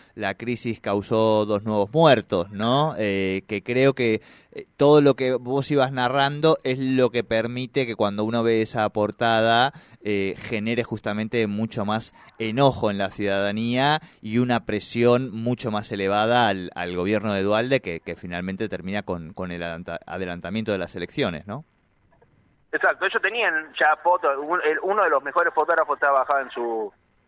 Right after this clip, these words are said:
Speaker 2: en su diario, que era Pepe Mateos.
Speaker 1: Sí.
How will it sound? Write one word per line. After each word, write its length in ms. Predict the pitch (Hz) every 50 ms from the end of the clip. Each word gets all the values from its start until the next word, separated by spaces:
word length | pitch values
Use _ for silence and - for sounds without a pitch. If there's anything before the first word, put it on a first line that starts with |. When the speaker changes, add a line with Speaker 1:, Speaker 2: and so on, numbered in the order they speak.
| _ _
Speaker 2:
en 80 | 107 -
su 100 | - 143
diario, 300 | 180 220 196 151 135 123
que 60 | 123
era 100 | 120 117
Pepe 220 | - 127 - 117
Mateos. 520 | 117 120 123 - 165 160 147 139 131 - - - _ _ _
Speaker 1:
Sí. 480 | _ - - 87 90 92 101 104 95 85